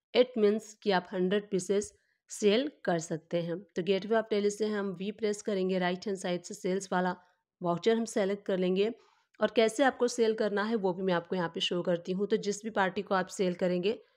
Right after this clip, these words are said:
उस पार्टी का लेजर क्रिएट नहीं है तो Alt C प्रेस करके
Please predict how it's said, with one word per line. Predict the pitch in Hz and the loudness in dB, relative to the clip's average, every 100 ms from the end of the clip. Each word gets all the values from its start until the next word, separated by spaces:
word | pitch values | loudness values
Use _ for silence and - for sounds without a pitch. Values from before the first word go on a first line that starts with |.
| _ _ | _ _
उस | 214 | -4
पार्टी | - 196 196 | 4 4 4
का | 220 214 | 0 2
लेजर | 208 220 | 4 4
क्रिएट | 220 214 214 214 | 2 2 2 4
नहीं | 208 208 | 2 4
है | 226 | 0
तो | 226 | 2
Alt | 190 185 214 | 0 2 -2
C | - 202 | -2 -4
प्रेस | 196 190 | -2 -2
करके | - 185 196 | -2 -2 0